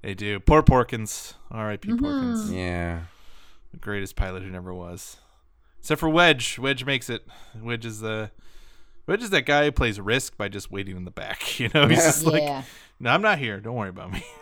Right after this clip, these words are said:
Speaker 1: <laughs> Don't even look at me." Um, yeah, it's, it's, it's, it's, ah, it's just a weird episode.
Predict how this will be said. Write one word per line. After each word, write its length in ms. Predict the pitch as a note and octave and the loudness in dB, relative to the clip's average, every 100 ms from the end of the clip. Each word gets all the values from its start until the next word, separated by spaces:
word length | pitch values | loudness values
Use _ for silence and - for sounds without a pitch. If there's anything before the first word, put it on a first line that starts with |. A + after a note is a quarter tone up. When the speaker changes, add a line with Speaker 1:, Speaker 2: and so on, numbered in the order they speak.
| - | -14
Speaker 1:
<laughs> 240 | - - | -14 -8
Don't 160 | C#3+ C3 | -6 -2
even 180 | D3+ B2+ | -4 -4
look 160 | G2+ | -10
at 60 | G2+ | -12
me." 80 | - - _ - - - - _ _ _ | -18 -20 _ -20 -20 -20 -20 _ _ _
Um, 540 | - A#2 A#2 A2+ G#2+ G#2 - _ _ _ - _ _ _ _ _ - | 0 4 4 2 -8 -14 -20 _ _ _ -20 _ _ _ _ _ -6
yeah, 320 | D#3+ G3 C3 | 2 6 6
it's, 180 | B2+ - | 4 -4
it's, 300 | C3+ - - | -8 -8 -8
it's, 680 | D3 B2 - - - - - - | -8 -8 -16 -16 -16 -18 -20 -20
it's, 140 | - | -18
ah, 220 | - - - | -16 -16 -18
it's 140 | - | -20
just 100 | - | -18
a 20 | |
weird 220 | G2+ F2+ | -18 -18
episode. 400 | F2+ - - - | -18 -18 -18 -18